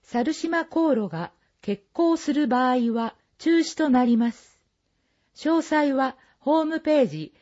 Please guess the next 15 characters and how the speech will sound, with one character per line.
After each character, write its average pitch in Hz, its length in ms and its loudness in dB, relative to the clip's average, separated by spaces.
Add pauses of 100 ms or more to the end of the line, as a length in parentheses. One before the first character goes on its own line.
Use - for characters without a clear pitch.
(120)
セ 311 240 -2
ン 320 80 -8
ス 302 260 -2
ア 254 100 0
イ 277 120 0
ラ 220 140 -2
ン 160 100 -6
ド 151 140 -6
へ。 143 200 -8 (1500)
ホ 339 260 4
ー - 20 2
ム 330 160 -2
ペ 330 240 2
ー 240 40 2
ジ、 156 320 -8